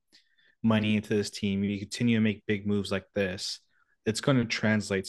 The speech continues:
to the fans showing up to the games. And, you know, shout out to the fans that do, 'cause, you know, it's not easy to make it all the way to downtown L A.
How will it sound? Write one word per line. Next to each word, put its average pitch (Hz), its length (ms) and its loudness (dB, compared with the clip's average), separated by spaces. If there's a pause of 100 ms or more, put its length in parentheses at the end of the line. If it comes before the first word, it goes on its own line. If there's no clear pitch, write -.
to 98 280 -2
the 107 120 -4
fans 98 380 -4
showing 92 380 -8
up 87 120 -12
to - 100 -16
the 87 100 -12
games. 87 540 -16 (460)
And, 110 160 6
you 123 80 6
know, 127 120 4
shout 151 200 8
out 151 60 2
to - 80 4
the 143 100 6
fans 131 340 0
that 107 160 0
do, 104 320 0 (280)
'cause, 104 260 -2
you 110 80 4
know, 104 140 4
it's - 200 -6
not 120 220 0
easy 107 600 -2
to - 180 -6
make 98 200 -4
it 104 40 -2
all 98 200 -2
the 107 60 2
way 107 100 2
to 104 80 0
downtown 101 520 -4
L 95 160 -4
A. 95 160 -4